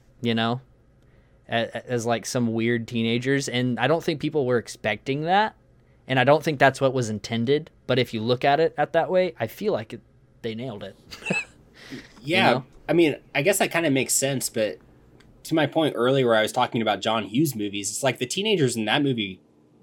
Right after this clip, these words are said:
Speaker 2: those types of movies like Ferris Bueller's Day Off or The Breakfast Club or whatever, Sixteen Candles, whatever, like, they can be awkward and have their awkwardness, but they're not so cringeworthy to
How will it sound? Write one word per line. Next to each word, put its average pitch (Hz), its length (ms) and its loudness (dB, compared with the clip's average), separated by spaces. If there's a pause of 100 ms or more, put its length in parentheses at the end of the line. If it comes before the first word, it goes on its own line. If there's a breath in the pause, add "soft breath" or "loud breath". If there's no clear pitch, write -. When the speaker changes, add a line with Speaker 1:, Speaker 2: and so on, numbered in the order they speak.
Speaker 2:
those 147 260 6
types 147 220 0
of 107 80 -2
movies 110 420 0
like 95 200 -6
Ferris 120 240 -2
Bueller's 117 320 -6
Day 104 160 -4
Off 90 320 -2
or 95 80 -8
The 98 60 -10
Breakfast 107 400 -4
Club 87 340 -6
or 87 160 -8
whatever, 107 600 -4
Sixteen 127 360 -6
Candles, 113 280 -8
whatever, 104 380 -4 (640 soft breath)
like, 143 140 4
they 196 120 4
can 269 120 8
be 156 160 2
awkward 131 400 2
and 110 80 -2
have 135 100 0
their 113 160 0
awkwardness, 123 480 0
but 117 140 -4
they're 123 100 0
not 147 280 2
so 147 240 2
cringeworthy 131 800 -2
to 98 180 -8